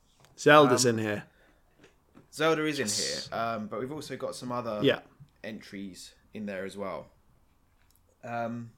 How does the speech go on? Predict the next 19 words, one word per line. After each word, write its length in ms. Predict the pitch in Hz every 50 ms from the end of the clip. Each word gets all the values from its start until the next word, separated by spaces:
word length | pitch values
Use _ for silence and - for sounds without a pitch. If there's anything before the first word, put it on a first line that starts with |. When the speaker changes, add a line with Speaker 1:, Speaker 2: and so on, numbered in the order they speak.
| _ _ - - - - - - - - - - - - - - - _ _ - - - _ -
Speaker 2:
<laughs> 420 | - - - - - 196 - - -
where 300 | 156 123 123 131 139 131
to 120 | - 120
start 300 | 113 - 123 110 92 82
with 120 | 90 90 -
this? 360 | 95 76 - - - - - _ - - - - - _ _ _ _ _ _ - -
Ocarina 400 | 165 160 180 175 160 143 135 123
of 80 | 104
Time, 360 | - - 98 85 67 67 - - _ _ _ _ _ _ _ _ _ _ _ _ _ _ _ _ _ _ -
uh, 400 | - 101 101 101 98 98 82 - - _
Breath 240 | - 127 135 139 - -
of 80 | 107
the 80 | 113 107
Wild, 520 | 104 117 110 98 90 71 - - - - _ _ _ _ _ _ _ _ _ _ _ _ _ _ _ _ _ -
Batman 460 | - 127 - - 123 113 110 110 104
Arkham 400 | - - 92 101 - - 101 92
City, 360 | - - - 147 151 - - -
Speaker 1:
Oh, 60 | - 143
wow. 320 | 127 127 135 156 143 127